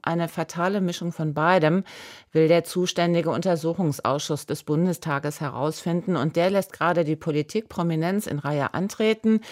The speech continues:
Morgen ist die Kanzlerin geladen und heute der Bundesfinanzminister. Ein Experte in der Wirecard-Berichterstattung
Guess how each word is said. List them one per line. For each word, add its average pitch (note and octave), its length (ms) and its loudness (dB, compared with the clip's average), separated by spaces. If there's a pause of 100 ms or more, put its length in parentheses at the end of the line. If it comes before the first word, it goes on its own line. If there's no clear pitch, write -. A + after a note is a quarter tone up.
(240)
Morgen D#3+ 380 2
ist - 160 -4
die D#3 60 -2
Kanzlerin F3 580 0
geladen D#3 500 4
und D3 220 -2
heute C#3 260 0
der D3+ 120 0
Bundesfinanzminister. D3 1300 -4 (200)
Ein E3 240 0
Experte F#3 680 0
in C#3 240 -2
der C#3 160 -4
Wirecard-Berichterstattung D#3 1600 -2